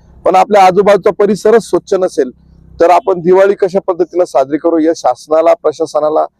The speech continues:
याची, अ, या ठिकाणी सिडकोला तर लाजच वाटली पाहिजे, कारण आज सिडकोच्या हातात, एमआयडीसीच्या हातामध्ये हा सगळ्यात महत्त्वाचा एरिया आहे आणि सगळ्यात या सिडकोनी आणि एमआयडीसीनी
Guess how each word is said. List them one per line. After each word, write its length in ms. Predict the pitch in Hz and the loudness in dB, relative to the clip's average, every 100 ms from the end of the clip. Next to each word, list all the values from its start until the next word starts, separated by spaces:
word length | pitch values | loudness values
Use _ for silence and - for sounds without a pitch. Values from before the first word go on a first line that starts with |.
| _ _ - | _ _ -2
याची, 400 | 147 - 170 170 | -2 -2 -2 0
अ, 120 | 110 135 131 127 127 123 | 0 0 0 0 -2 0
या 120 | 139 | 0
ठिकाणी 480 | 143 143 151 156 160 | 0 -2 -4 -2 -6
सिडकोला 440 | - 135 - 160 | -4 -6 -2 -2
तर 180 | 156 165 | 0 -2
लाजच 400 | 151 156 185 185 | 2 2 2 0
वाटली 240 | 180 151 165 | -2 0 0
पाहिजे, 320 | 165 120 120 _ _ _ - | 0 -2 -6 _ _ _ -2
कारण 240 | 139 156 | 0 2
आज 120 | 160 165 | 0 0
सिडकोच्या 560 | - 147 156 170 185 | -4 -4 -2 0 2
हातात, 280 | 143 - 165 147 | 2 2 0 0
एमआयडीसीच्या 640 | 156 165 160 165 156 170 | 0 0 -2 -2 0 2
हातामध्ये 460 | - 156 156 160 165 | 2 0 -2 0 -2
हा 160 | - 156 | 0 -2
सगळ्यात 340 | - 143 165 175 165 | 0 0 0 0 0
महत्त्वाचा 440 | 165 160 156 160 | 0 0 -2 -2
एरिया 280 | 147 156 165 | 0 2 2
आहे 140 | 117 - _ _ _ _ | 2 -4 _ _ _ _
आणि 160 | 143 170 | -4 -4
सगळ्यात 380 | - 160 190 190 156 | -2 2 4 2 2
या 160 | 165 | 0
सिडकोनी 680 | 185 156 151 170 190 208 214 - _ _ - | 0 -4 -2 0 0 0 -4 -10 _ _ -2
आणि 220 | 147 180 | 0 2
एमआयडीसीनी 640 | 180 196 202 208 202 185 | 2 2 0 0 -2 -4